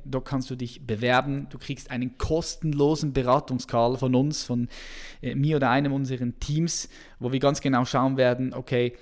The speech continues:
ähm, passt es, passt es nicht, was können wir dir bieten, passt es überhaupt oder eben, ja, wie gesagt, nicht. Kann ich dir unbedingt empfehlen, wenn du wirklich mal dein Level auf, dein Leben auf das nächste Level bringen möchtest, dass du dich dort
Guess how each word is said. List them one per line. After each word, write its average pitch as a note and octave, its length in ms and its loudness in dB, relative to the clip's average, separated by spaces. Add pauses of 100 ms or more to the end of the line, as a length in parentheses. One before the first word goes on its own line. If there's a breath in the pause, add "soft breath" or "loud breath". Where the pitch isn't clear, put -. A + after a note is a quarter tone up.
(200 loud breath)
ähm, A2 400 -4 (400)
passt - 420 4
es, - 220 -4
passt B2 300 -2
es - 140 -6
nicht, D3 500 -2 (200)
was C#3 180 -4
können C3 200 0
wir B2+ 80 0
dir B2+ 100 -6
bieten, C#3 720 -6
passt B2+ 240 -4
es B2+ 80 -10
überhaupt A#2+ 340 -4
oder A#2 120 -4
eben, A2 260 -4
ja, G#2 120 -8
wie G#2+ 80 -8
gesagt, A2+ 320 -4
nicht. G#2+ 380 -8 (320 soft breath)
Kann - 160 2
ich C3+ 100 0
dir C#3 260 0 (540)
unbedingt G#3 500 10
empfehlen, D3 460 6
wenn B2 120 0
du B2 240 -2 (400 loud breath)
wirklich D3+ 320 2
mal B2+ 280 4
dein B2+ 180 2
Level C3 280 4
auf, A#2+ 220 0
dein C3 240 2
Leben C3 240 2
auf B2 80 0
das - 240 -6
nächste C3 320 0
Level B2 260 2
bringen A2 280 -2
möchtest, G#2 320 -8
dass A2 100 -10
du A#2 80 -6
dich A#2+ 220 -8
dort A2+ 300 -2